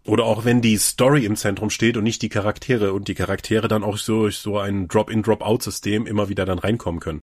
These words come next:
Sei es nun durch so eine übergeordnete Idee wie eine Abenteurerliga, sodass man dann sich einfach einmal die Woche oder einmal im Monat im örtlichen Rollenspielclub trifft und dann wird halt gespielt mit den Leuten, die da sind und den Charakteren, die eben losziehen.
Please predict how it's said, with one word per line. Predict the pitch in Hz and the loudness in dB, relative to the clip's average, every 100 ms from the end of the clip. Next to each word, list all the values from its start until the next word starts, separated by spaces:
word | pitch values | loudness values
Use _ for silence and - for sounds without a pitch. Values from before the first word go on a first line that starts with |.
| - | -2
Sei | 95 | 0
es | 98 101 | 2 2
nun | 101 | 2
durch | 98 - | 2 0
so | 101 | -2
eine | |
übergeordnete | 107 117 113 101 - 110 - | 0 2 2 0 -2 -2 -2
Idee | 104 98 101 104 107 | -4 -2 2 4 4
wie | 95 | 2
eine | 95 90 | 0 0
Abenteurerliga, | 92 139 139 139 131 143 139 131 | 2 4 4 4 4 4 4 4
sodass | 113 101 95 | 2 0 0
man | 107 | 0
dann | 98 95 | 0 -2
sich | 101 107 | -4 -2
einfach | 107 107 - | -2 -2 0
einmal | 104 107 101 | 2 2 2
die | 95 | 2
Woche | 101 - 104 | 2 2 -2
oder | 101 | 0
einmal | 104 101 101 | 0 0 0
im | |
Monat | 98 98 95 - - | 0 0 0 -2 0
im | 101 101 101 | 0 0 -2
örtlichen | 92 104 - 104 | -4 -4 -2 2
Rollenspielclub | 135 143 143 - 143 | 4 4 0 0 -2
trifft | - 135 135 - | 0 0 0 -2
und | 104 104 | -4 0
dann | 107 101 | 0 2
wird | 107 | 0
halt | 107 - | 0 -2
gespielt | - 113 110 | -4 -2 0
mit | 113 | -2
den | 98 | 2
Leuten, | 95 101 98 | 2 2 0
die | 95 | 0
da | 90 104 | 2 2
sind | 107 95 | 0 -4
und | 92 | -4
den | 92 | -6
Charakteren, | 98 95 - 101 | -4 -4 0 0
die | 98 | 0
eben | 90 92 | -2 0
losziehen. | 104 - - 156 | -2 -4 -6 -8